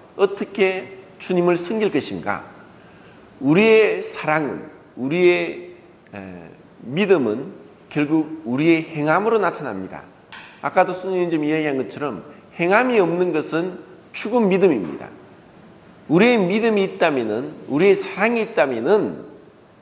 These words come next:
우리의 시간을 주님께 드릴 것입니다. 시간을 드리는 것은 결국 우리가 주님 앞에 집회를 참석하는 것뿐 아니라 우리 각자가 골방에서 주님 앞에 엎드리는 것도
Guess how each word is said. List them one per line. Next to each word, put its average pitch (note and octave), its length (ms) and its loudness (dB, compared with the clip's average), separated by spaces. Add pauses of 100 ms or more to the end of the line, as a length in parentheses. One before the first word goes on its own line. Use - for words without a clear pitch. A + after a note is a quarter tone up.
우리의 F3 320 4
시간을 A3 600 2
주님께 F#3+ 480 0
드릴 F3 220 -2
것입니다. F#2+ 520 -4 (920)
시간을 A#3 720 4
드리는 F#3+ 360 2
것은 E3 320 0
결국 F#3 520 2 (320)
우리가 D3+ 400 4
주님 E3 280 -2
앞에 D3+ 460 0
집회를 F#3+ 500 0
참석하는 F#3 640 -4
것뿐 E3+ 300 -2
아니라 A2+ 600 0 (480)
우리 D3 220 0
각자가 D3+ 920 2 (240)
골방에서 E3 680 0
주님 F3+ 280 -4
앞에 D3 240 0
엎드리는 F#3+ 520 -4
것도 E3+ 520 -4